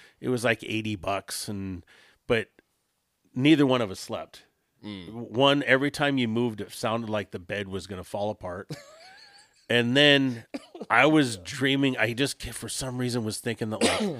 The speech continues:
Speaker 2: <clears throat>
Speaker 1: somebody's gonna break into my truck, and, like, you know, and it wasn't
Speaker 2: Right.
Speaker 1: that type of city, but
Speaker 2: Mm-hmm.
Speaker 1: that's where my head was at. So I didn't sleep all fucking night, man.
Speaker 2: Yeah.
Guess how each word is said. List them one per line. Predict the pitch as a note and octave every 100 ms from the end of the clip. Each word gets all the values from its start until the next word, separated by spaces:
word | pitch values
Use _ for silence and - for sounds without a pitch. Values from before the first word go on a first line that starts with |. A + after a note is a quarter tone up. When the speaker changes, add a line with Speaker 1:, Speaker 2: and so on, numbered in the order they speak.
| G2
Speaker 2:
<clears throat> | G2 -
Speaker 1:
somebody's | - A#2+ A#2 G#2+
gonna | G2+
break | G2 G2 -
into | E2+
my | E2+
truck, | - - E3+ D3 C3 -
and, | A2 G2
like, | G2 F2+ - -
you | - C3
know, | C3 C3+
and | E3
it | F#3
wasn't | G3+ G#3 G#3+
Speaker 2:
Right. |
Speaker 1:
that | E3+
type | E3+ D3
of | A#2
city, | - G3 B2+ B2+ _ -
but | G2+ B2+
Speaker 2:
Mm-hmm. |
Speaker 1:
that's | D#3 D3+ -
where | C#3+
my | A2+
head | G2+ D3+
was | A2+ F#2+
at. | F#2 F2+
So | -
I | A2 E3+
didn't | C3+ G2+
sleep | - E2
all | - D#2+
fucking | - - -
night, | - - -
man. | - -
Speaker 2:
Yeah. | G2+ D#2